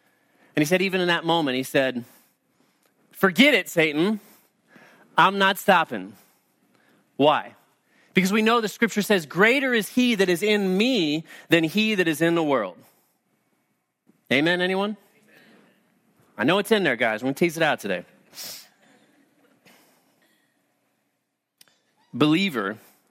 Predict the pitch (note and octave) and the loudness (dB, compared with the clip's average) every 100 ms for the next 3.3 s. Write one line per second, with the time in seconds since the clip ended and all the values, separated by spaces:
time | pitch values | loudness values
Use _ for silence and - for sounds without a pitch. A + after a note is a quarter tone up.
0 | _ _ _ _ _ - - D#3+ D3 C#3+ | _ _ _ _ _ -6 -2 -2 -2 -2
1 | C3+ F#2+ G#2 - _ _ _ _ _ _ | -2 -2 -8 -18 _ _ _ _ _ _
2 | _ _ _ _ _ _ _ _ C3 D3+ | _ _ _ _ _ _ _ _ -4 0
3 | C3+ B2+ - | 0 -2 -8